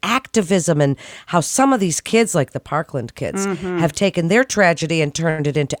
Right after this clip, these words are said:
Speaker 1: activism, but then you see that other side. So can you speak a little bit about some of the TikTok challenges and some of the more dangerous ones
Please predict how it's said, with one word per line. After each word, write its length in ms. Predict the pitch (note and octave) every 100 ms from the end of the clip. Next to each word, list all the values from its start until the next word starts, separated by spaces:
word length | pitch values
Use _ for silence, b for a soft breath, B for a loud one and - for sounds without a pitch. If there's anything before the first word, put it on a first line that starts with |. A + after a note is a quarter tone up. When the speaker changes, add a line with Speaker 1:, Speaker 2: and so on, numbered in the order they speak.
| F3+
Speaker 1:
activism, 580 | G#3 - D#3 D#3 D3
but 200 | B2+ D3
then 220 | - E3 F#3+
you 120 | A3+
see 340 | - - D#3+
that 260 | E3 D3+ D3+
other 300 | A#2+ A#2+ C3
side. 600 | C3 - F3+ B3 F#3 E2 - B B
So 160 | - G3
can 180 | A3+ C4
you 140 | F#4
speak 420 | - - A3+ A3+
a 60 | G3+
little 240 | E3+ E3
bit 180 | D#3+ D#3
about 280 | C#3 C3+ -
some 160 | D3+
of 40 | C#3
the 60 |
TikTok 640 | C3 - G3 - - D#3 -
challenges 960 | - - E3+ E3 D#3+ C#3 B2 A#2 A#2+ - B B B -
and 280 | D#3 D3+
some 280 | - - G#3+
of 140 | A3+ E3
the 80 |
more 240 | F3 E3+ D#3+
dangerous 920 | C#3 - D3+ E3 A#3+ A3 F3 C3+ -
ones 540 | B2+ C3 A#2 A2+ A#2+